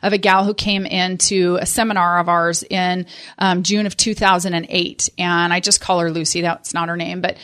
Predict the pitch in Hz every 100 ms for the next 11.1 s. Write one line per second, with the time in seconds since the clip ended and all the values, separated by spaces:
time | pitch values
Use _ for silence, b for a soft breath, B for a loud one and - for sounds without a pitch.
0 | B B B 202 202 196 202 - - 220
1 | 226 226 262 285 - 269 220 202 - 196
2 | 196 208 196 180 180 208 190 196 190 202
3 | 190 190 - 196 196 175 180 175 175 190
4 | 180 170 170 175 180 175 180 196 202 -
5 | 196 180 185 180 175 170 170 170 180 -
6 | 185 - - 190 180 175 180 170 - 180
7 | 175 - 175 180 170 - - B B B
8 | 214 214 240 233 208 190 190 202 180 170
9 | 170 165 170 170 - - - 190 175 170
10 | 175 175 170 165 - 240 226 214 190 170